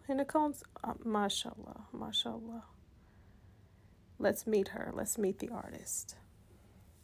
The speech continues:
Hello, Henna with a Twist is ran by C E O Amira. She is from Philadelphia and is a self-taught henna artist of almost ten years.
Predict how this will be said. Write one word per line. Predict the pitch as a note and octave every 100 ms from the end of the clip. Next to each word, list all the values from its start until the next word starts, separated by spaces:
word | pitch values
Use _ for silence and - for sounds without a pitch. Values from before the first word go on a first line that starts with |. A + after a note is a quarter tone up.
| - - - - - - - -
Hello, | A#3+ A#3+ C4 A#3+ F3+
Henna | A#3 A#3 A#3
with | B3 B3
a |
Twist | B3 - C4 B3 -
is | A#3 G#3+ F#3
ran | G#3 A3
by | G3 F#3+
C | - - - A#3+
E | A3
O | G#3 -
Amira. | A3 G3+ G3+ A#3 - - - - - - - -
She | -
is | B3
from | - A#3+
Philadelphia | - A3 A3 G3+ A#3 B3 C4 - -
and | G#3
is | G#3+ -
a | -
self-taught | - A3+ A#3 - A#3+ A3+
henna | C4 C4+
artist | - G3+ G3+ -
of | G#3+
almost | G#3 G#3 G3 -
ten | - F#3+ G3+
years. | A#3+ C#4 - -